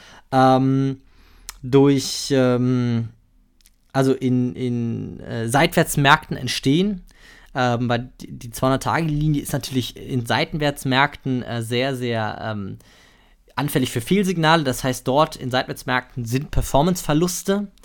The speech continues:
Ähm, und man muss dazu sagen, dass, äh, eine sehr, sehr verzögerte Signal-, ähm, Information mitkommt. Also die zweihundert-Tage-Linie ist natürlich sehr, sehr träge und dadurch werden Signale sehr verzögert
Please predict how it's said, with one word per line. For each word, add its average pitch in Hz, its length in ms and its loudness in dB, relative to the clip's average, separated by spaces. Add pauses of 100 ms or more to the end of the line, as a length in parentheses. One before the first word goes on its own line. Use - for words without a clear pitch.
(520)
Ähm, 143 540 2 (120)
und 202 540 4 (400)
man 135 160 2
muss 151 140 0
dazu 165 260 -4
sagen, 139 320 2 (120)
dass, 123 500 -2
äh, 120 300 0
eine 123 260 -2
sehr, 127 260 2
sehr 139 120 0
verzögerte 147 800 -2
Signal-, 117 720 0 (380)
ähm, 107 340 0
Information 113 720 -2
mitkommt. 104 300 -8
Also 113 100 -4
die 113 280 -10 (420)
zweihundert-Tage-Linie 143 840 2
ist - 80 -6
natürlich 120 300 -4
sehr, 113 160 2
sehr 110 120 0
träge 151 380 -2
und 117 140 -4
dadurch 131 560 -2
werden 135 240 0
Signale 120 580 0
sehr 117 300 0
verzögert 127 840 0